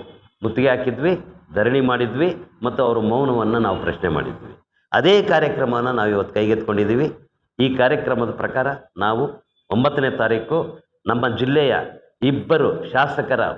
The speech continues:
ಮನೆ ಎದುರುಗಡೆ ನಾವು ಧರಣಿ ಮಾಡ್ತಾ ಇದ್ದೀವಿ. ಒಂದು ರೂಪಕಲಾ ಶಶಿಧರ್ ಅವರ ಮನೆ ಮುಂದ್ಗಡೆ, ಇನ್ನೊಂದು ಎಸ್ ನಾರಾಯಣ ಸ್ವಾಮಿಯವರ, ಎಸ್ ಎನ್ ನಾರಾಯಣ ಸ್ವಾಮಿಯವರ ಮನೆ ಮುಂದ್ಗಡೆ. ಯಾಕೆ ಅನ್ನೋದನ್ನ ಬಹಳ ಸ್ಪಷ್ಟವಾಗಿ ಹೇಳಿದ್ದೀವಿ. ಇಲ್ಲಿ ನಮಗೆ ಸಲ್ಲಬೇಕಾಗಿದ್ದ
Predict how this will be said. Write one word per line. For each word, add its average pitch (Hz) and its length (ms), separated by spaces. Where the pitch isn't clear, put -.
ಮನೆ 135 200
ಎದುರುಗಡೆ 104 580
ನಾವು 101 260
ಧರಣಿ 92 240
ಮಾಡ್ತಾ 92 260
ಇದ್ದೀವಿ. 104 340
ಒಂದು 135 480
ರೂಪಕಲಾ 120 440
ಶಶಿಧರ್ 98 440
ಅವರ 87 160
ಮನೆ 82 200
ಮುಂದ್ಗಡೆ, 85 680
ಇನ್ನೊಂದು 120 480
ಎಸ್ 107 200
ನಾರಾಯಣ 95 240
ಸ್ವಾಮಿಯವರ, 85 400
ಎಸ್ 95 140
ಎನ್ 104 100
ನಾರಾಯಣ 85 280
ಸ್ವಾಮಿಯವರ 82 360
ಮನೆ 113 160
ಮುಂದ್ಗಡೆ. - 580
ಯಾಕೆ 170 360
ಅನ್ನೋದನ್ನ 135 400
ಬಹಳ 107 200
ಸ್ಪಷ್ಟವಾಗಿ 110 520
ಹೇಳಿದ್ದೀವಿ. 107 380
ಇಲ್ಲಿ 120 220
ನಮಗೆ 170 560
ಸಲ್ಲಬೇಕಾಗಿದ್ದ 131 880